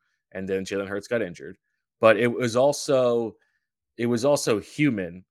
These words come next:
um, and understandable for, like, the team itself to have a bit of a lull, um, at that stage of the season, knowing that all s-, all signs are pointing towards, you know, the playoffs anyway.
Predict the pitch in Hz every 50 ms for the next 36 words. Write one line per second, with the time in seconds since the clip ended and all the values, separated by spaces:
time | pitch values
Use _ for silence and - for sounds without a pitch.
0 | _ _ _ _ 95 98 95 95 95 95 98 - - 113 92 117 131 127 120 110
1 | - - 120 120 120 113 107 95 95 92 90 90 - _ - - - 117 110 104
2 | 101 101 98 95 92 _ _ _ _ _ _ _ _ - - 101 98 101 110 107
3 | - - - - 156 156 147 127 101 - - - 131 117 98 92 - - - 98
4 | 104 104 95 98 90 - 113 107 104 92 95 92 98 98 101 101 95 80 65 62
5 | - _ _ _ _ _ _ _ _ _ - 101 95 95 95 92 92 92 87 78
6 | - _ _ _ _ _ _ _ 104 107 101 95 - 113 120 117 - - - 117
7 | 110 107 110 104 98 - - 110 107 98 98 95 95 92 - 107 113 123 127 139
8 | 143 143 131 120 120 113 110 107 104 104 101 - - - - _ _ _ _ _
9 | _ _ _ _ _ _ _ _ _ _ 107 117 120 117 - - - - 117 120
10 | 120 117 - - 117 117 117 101 113 101 - - 113 107 98 - 104 101 - -
11 | 104 101 98 98 95 - - - - _ _ _ 110 110 104 101 95 - - 107
12 | 101 98 98 - - - 104 101 92 87 85 85 82 80 92